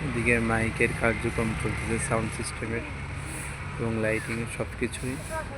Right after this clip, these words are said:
দেখতেছেন যে অনেক সুন্দর করে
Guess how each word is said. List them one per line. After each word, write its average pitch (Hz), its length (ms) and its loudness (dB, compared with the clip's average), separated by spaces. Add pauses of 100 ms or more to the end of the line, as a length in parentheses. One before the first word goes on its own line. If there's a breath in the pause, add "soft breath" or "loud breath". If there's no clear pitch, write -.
(1300)
দেখতেছেন 117 480 -4 (160)
যে 110 120 -2 (1800)
অনেক 123 140 4 (100)
সুন্দর 120 300 2
করে 117 120 2